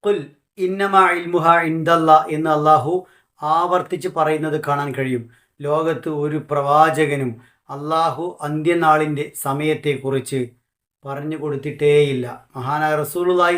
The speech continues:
സ്വല്ലല്ലാഹു അലൈഹി വസല്ലമക്കും അതറിയില്ല, അള്ളാഹുവിന് മാത്രമേ അറിയുകയുള്ളൂ. താങ്കളുടെ കർത്തവ്യം അതിൻ്റെ തീയതിയെ അറിയിക്കലല്ല, മറിച്ച് അങ്ങനെയുണ്ട് എന്ന്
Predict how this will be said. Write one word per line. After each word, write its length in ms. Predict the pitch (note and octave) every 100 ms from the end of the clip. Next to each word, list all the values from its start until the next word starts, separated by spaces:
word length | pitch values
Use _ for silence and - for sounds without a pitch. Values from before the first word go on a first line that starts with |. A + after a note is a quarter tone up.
| -
സ്വല്ലല്ലാഹു 340 | E3+ E3 E3
അലൈഹി 120 | E3
വസല്ലമക്കും 480 | E3+ D#3+ D#3 D3+ F#3 G3 -
അതറിയില്ല, 440 | C#3 D3+ C#3 C#3 B2+ A#2 _ _ _ C#3
അള്ളാഹുവിന് 680 | C#3 D#3 D#3+ C3+ D#3 D#3 D3
മാത്രമേ 500 | C#3+ - D#3 E3 E3+ F3 D3
അറിയുകയുള്ളൂ. 600 | C#3+ C#3 C3+ C3+ B2 A#2+ - _ _ _ _ _
താങ്കളുടെ 440 | D3+ E3+ F#3 F#3 F3+ E3+
കർത്തവ്യം 520 | D3+ - F#3+ F3 C3+ A2+ _ _ -
അതിൻ്റെ 320 | D3 F3+ F#3 -
തീയതിയെ 540 | E3+ D#3+ F#3 F3+ F3+ F#3 D3+
അറിയിക്കലല്ല, 680 | C#3+ D#3 D3 D#3+ D3 C#3 C#3+ C3+ - C3+
മറിച്ച് 360 | D3+ D3 F#3 F3 - _ _ -
അങ്ങനെയുണ്ട് 760 | D#3+ F3 E3+ E3 F3 F#3+ G#3 G#3+ F#3+
എന്ന് 140 | F3